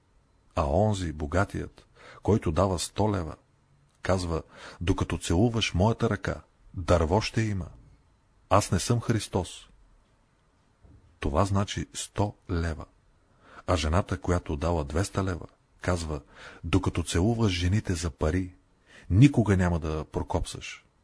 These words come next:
Целувката трябва да бъде съвършена, абсолютно безкорисна. Тук имате една жена, която е отритната от цял свят и търси спасение. Тя е жената,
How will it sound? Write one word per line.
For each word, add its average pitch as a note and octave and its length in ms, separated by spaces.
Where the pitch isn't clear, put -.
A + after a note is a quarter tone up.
Целувката E2+ 720
трябва F2 320
да E2 100
бъде D#2+ 360
съвършена, D#2 920
абсолютно F2+ 760
безкорисна. F#2 840
Тук - 480
имате G#2+ 420
една D#2 220
жена, D2+ 380
която G2+ 300
е F2 60
отритната D#2 680
от C#2 200
цял F#2 240
свят - 360
и C2+ 360
търси G#2 340
спасение. D#2+ 640
Тя - 280
е G#2+ 80
жената, F#2+ 580